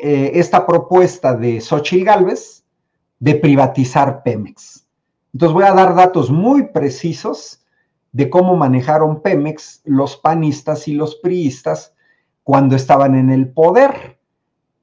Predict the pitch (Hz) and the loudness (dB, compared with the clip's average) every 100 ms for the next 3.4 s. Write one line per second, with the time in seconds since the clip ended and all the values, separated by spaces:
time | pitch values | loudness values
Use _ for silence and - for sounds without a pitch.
0 | - 147 139 131 147 156 180 180 175 180 | -2 2 4 2 2 2 4 4 4 2
1 | - 175 175 190 180 - 120 117 123 120 | 2 2 2 0 -2 -2 -4 -4 -4 -2
2 | 123 143 151 135 147 147 170 175 180 127 | -2 -4 -4 -6 -8 -8 -8 -4 -2 -4
3 | 127 123 - | -8 -12 -20